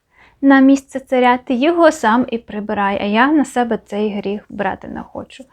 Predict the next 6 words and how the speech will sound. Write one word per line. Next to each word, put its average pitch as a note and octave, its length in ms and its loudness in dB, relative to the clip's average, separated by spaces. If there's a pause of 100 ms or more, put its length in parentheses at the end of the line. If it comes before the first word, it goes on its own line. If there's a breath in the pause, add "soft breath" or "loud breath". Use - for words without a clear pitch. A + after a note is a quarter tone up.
(640 loud breath)
І, A3+ 680 4 (160)
ем, G#3+ 640 -4 (460)
цей C4 180 4
час C#4 480 -2 (640)
важкий G#3+ 580 -2
він A#3 300 2